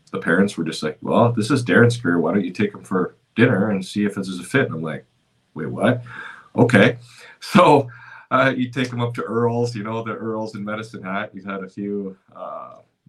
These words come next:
dinners there, I'm sure, as every Westernly guy has over the years. <laughs> And, uh, I'm sitting there talking with Darren. He's quiet. And Daryl Sutter walks in. And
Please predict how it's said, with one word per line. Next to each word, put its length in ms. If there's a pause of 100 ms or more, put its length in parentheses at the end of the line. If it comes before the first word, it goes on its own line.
dinners 340
there, 240
I'm 80
sure, 380
as 100
every 280
Westernly 600
guy 220
has 240
over 160
the 80
years. 380 (240)
<laughs> 340
And, 440
uh, 360
I'm 140
sitting 180
there 140
talking 360
with 120
Darren. 260
He's 220
quiet. 580 (460)
And 180
Daryl 260
Sutter 360
walks 320
in. 100 (840)
And 440